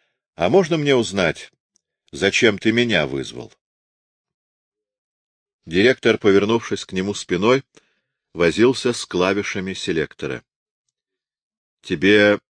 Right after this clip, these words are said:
удобно? — спросил он. — Да, — сказал Горбовский,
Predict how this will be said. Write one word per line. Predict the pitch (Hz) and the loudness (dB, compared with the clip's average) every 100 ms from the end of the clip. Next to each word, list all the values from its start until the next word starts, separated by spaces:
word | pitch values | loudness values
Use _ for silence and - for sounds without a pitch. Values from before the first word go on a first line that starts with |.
| _ | _
удобно? — | 92 78 80 82 113 - _ _ | -8 -4 -4 -4 -12 -16 _ _
спросил | - - 92 95 98 92 | -20 -8 -8 -6 -6 -4
он. — | 92 _ _ _ _ _ _ | -6 _ _ _ _ _ _
Да, — | - - 127 120 | -10 -8 -8 -12
сказал | - - 85 87 | -10 -8 -4 -4
Горбовский, | 80 82 85 80 - 85 | -4 -4 -4 -6 -10 -12